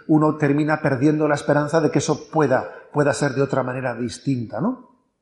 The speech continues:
La tendencia hipercrítica puede escudarse a veces en el perfeccionismo.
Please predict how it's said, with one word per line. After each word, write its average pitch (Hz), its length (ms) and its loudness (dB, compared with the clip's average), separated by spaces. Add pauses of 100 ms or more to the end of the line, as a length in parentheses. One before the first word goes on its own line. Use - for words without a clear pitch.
(220)
La 143 160 2
tendencia 185 440 2
hipercrítica 156 1080 0 (680)
puede 185 220 2
escudarse 170 560 -2
a 143 60 -4
veces 180 260 -2
en 170 80 0
el 139 140 -2
perfeccionismo. 127 1120 -2